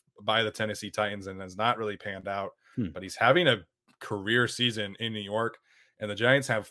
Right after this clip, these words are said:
Speaker 1: four hundred thousand dollars in cap space next year. They cannot afford to bring Austin Johnson back. So if it were me, you know, I, uh,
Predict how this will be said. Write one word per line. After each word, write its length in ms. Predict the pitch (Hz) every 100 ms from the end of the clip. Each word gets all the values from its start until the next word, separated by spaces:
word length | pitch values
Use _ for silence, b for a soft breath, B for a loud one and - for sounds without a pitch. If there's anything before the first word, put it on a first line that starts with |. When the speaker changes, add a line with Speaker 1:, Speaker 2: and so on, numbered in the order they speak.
| -
Speaker 1:
four 200 | 113 127
hundred 440 | 127 127 120 113
thousand 380 | 110 110 110 101
dollars 320 | 98 104 104
in 100 | 90
cap 220 | 85 101 104
space 280 | 135 127 131
next 260 | 127 -
year. 140 | 131 123
They 240 | 107 147
cannot 440 | 147 147 131 131
afford 380 | 127 - 120 120
to 100 | 120
bring 220 | 113 110
Austin 360 | 107 110 113 110
Johnson 440 | 107 107 107 98
back. 420 | 87 95 127 160 - b b b b
So 500 | - 104 104 101 95 _ _ _ -
if 180 | 107 117
it 60 |
were 140 | 110 104
me, 340 | 127 165 165
you 140 | 120 117
know, 160 | 113
I, 340 | 107 107 110 107
uh, 340 | 104 104 101